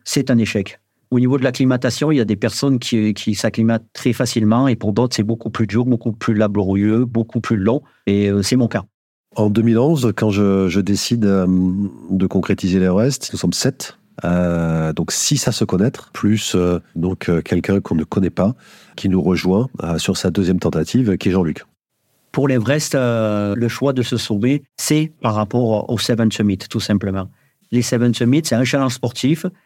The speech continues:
Speaker 1: qui consiste à gravir les sept sommets les plus hauts de chaque continent. Sept continents, sept sommets, dont l'Everest.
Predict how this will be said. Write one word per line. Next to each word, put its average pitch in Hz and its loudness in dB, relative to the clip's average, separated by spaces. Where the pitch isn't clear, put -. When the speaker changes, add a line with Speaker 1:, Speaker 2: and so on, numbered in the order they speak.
Speaker 1:
qui - -6
consiste 117 0
à 117 2
gravir 107 2
les 110 2
sept 127 -2
sommets 120 0
les 113 0
plus - -6
hauts 110 0
de 107 -2
chaque 104 -2
continent. 95 -4
Sept - -2
continents, 110 2
sept 113 -2
sommets, 107 0
dont 110 2
l'Everest. 95 -2